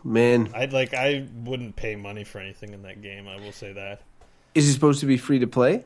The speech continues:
Speaker 2: Uh, yeah, all mobas are, but, you know.
Speaker 1: Yeah, but, like, Overwatch wasn't. Not that it's a moba, but it's like, I can, s-, you know, anyway.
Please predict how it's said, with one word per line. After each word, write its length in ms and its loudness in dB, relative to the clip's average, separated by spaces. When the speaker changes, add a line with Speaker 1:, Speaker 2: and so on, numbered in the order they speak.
Speaker 2:
Uh, 40 0
yeah, 340 2
all 140 0
mobas 420 -2
are, 360 -8
but, 380 -6
you 120 -12
know. 260 -4
Speaker 1:
Yeah, 240 6
but, 320 2
like, 220 0
Overwatch 680 4
wasn't. 580 0
Not 260 4
that 120 4
it's 180 2
a 40 2
moba, 440 4
but 240 2
it's 340 -6
like, 560 0
I 120 6
can, 160 2
s-, 220 -4
you 100 6
know, 300 2
anyway. 460 4